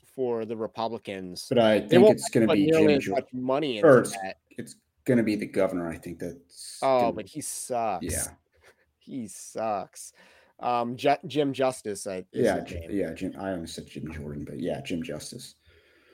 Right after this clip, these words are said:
Speaker 1: So there's been a lot going on with politics. Uh, we've talked a lot about the Mike Johnson on Evangelical Dark Web and evangelical dark web dot org. Um, so going back to Thursday, and one of the key themes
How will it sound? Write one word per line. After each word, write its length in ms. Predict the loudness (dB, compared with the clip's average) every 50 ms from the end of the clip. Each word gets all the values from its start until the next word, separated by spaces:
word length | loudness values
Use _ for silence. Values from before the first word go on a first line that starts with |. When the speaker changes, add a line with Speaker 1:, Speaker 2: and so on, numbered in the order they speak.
| _ _ _ _ _ -20 -18
Speaker 1:
So 520 | -6 0 2 2 4 4 2 2 0 -4 _ _ _ 6
there's 160 | 6 6 6
been 160 | 6 4 6
a 60 | 4
lot 500 | 4 0 -2 0 2 2 2 2 2 0
going 280 | 0 0 0 0 0 -2
on 200 | -4 -4 -6 -6
with 120 | -8 -10
politics. 680 | -8 -8 -6 -6 -6 -6 -8 -8 -8 -8 -8 -8 -10 -10
Uh, 160 | -8 -6 -4 -2
we've 160 | -2 -4 -2
talked 300 | 2 2 2 2 4 4
a 60 | 4
lot 220 | 6 8 6 6 6
about 280 | 4 2 0 0 -2
the 380 | -4 -6 -6 -6 -6 -8 -8 -10
Mike 340 | -6 -2 2 2 2 2 2
Johnson 720 | 0 0 0 2 0 0 -4 -6 -6 -4 -4 -4 -6 -8 -10 _ _ _ _ _ _ _ _ _ -6
on 360 | -4 -2 0 0 -2 -2 -4
Evangelical 640 | -4 -4 -2 0 0 0 0 0 0 0 0 -2
Dark 320 | 0 0 2 0 0 0 0
Web 320 | 0 0 0 0 -2 -4 -6
and 280 | -8 -6 -6 -6 -4
evangelical 520 | -2 0 0 0 0 0 0 -2 -2 -2 -2
dark 240 | -2 -2 -2 -2
web 180 | -2 -2 -2 -2
dot 260 | -2 -2 -2 -2 -4 -6
org. 460 | -4 -2 0 0 0 -2 -4 -6 -12 _ _ _ _ _ _ _ _ -4
Um, 300 | -2 0 0 0 -2 -2
so 220 | 2 4 4 6
going 260 | 8 8 8 8 8
back 280 | 8 8 8 8 6 4
to 180 | 0 0 0
Thursday, 680 | 2 2 2 2 2 2 0 2 2 2 2 2 0 -2
and 140 | -4 0 2
one 160 | 4 4 4
of 60 | 4
the 120 | 2 0 0 -2
key 360 | -10 -8 -4 -4 -2 -2 -4 _
themes 680 | -4 -2 -2 0 0 0 -2 -2 -4 -6 -8 -12 -16